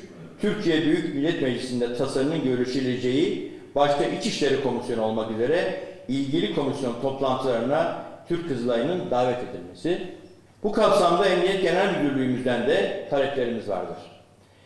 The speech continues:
Karayolu Güvenliği Stratejisi Koordinasyon Kurulu toplantılarına Türk Kızılayı olarak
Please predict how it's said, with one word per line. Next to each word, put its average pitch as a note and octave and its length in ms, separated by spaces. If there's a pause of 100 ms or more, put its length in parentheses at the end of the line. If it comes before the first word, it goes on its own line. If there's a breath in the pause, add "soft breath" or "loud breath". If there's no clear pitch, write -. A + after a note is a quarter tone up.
(180 soft breath)
Karayolu E3 600
Güvenliği D3+ 440
Stratejisi C#3+ 520
Koordinasyon C#3+ 600
Kurulu A#2+ 280
toplantılarına A#2 800
Türk F#3+ 160
Kızılayı C#3 320
olarak A#2 440